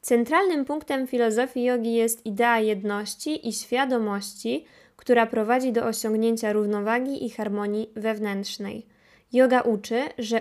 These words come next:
umysł, ciało i dusza są ze sobą połączone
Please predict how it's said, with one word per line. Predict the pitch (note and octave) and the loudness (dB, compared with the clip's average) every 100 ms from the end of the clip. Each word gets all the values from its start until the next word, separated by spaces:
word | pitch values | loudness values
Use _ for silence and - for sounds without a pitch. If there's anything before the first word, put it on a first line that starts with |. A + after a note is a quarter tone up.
| A3+ | -2
umysł, | A3 G#3 A#3 D4+ - D#4 - | -2 -2 -2 -4 -6 -10 -8
ciało | B3+ C#4+ C#4 A#3+ | -2 0 0 -2
i | A3+ G3+ | -4 -2
dusza | G#3 G3+ A#3 C#4 E4 _ _ _ _ | -2 -4 -2 -4 -4 _ _ _ _
są | - D#4+ F#4 | -4 -2 0
ze | D#4+ | 0
sobą | D4+ C4 A#3+ | 0 0 -2
połączone | A#3 C#4+ D#4 B3 A3+ G3 G3 C4+ | 0 -2 0 -2 -2 -2 -2 -4